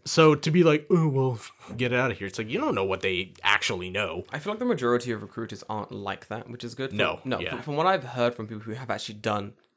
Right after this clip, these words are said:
Speaker 2: the recruiting job and are currently still doing recruiting,
Speaker 1: Mm-hmm.
Speaker 2: like,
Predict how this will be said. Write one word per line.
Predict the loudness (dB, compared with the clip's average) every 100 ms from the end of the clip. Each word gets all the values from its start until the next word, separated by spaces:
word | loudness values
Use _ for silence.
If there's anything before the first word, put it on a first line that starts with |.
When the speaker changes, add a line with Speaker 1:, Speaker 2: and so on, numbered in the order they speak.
| _
Speaker 2:
the | -8
recruiting | -8 -8 -10 -10 -10 -8
job | -8
and | 0
are | 2 2 -2 _
currently | -6 -2 0 -2
still | -6 -4 -4
doing | -4 -8
recruiting, | -10 -6 -4 -4 -8 -10
Speaker 1:
Mm-hmm. | -10 -10 -4
Speaker 2:
like, | -2 -2 -6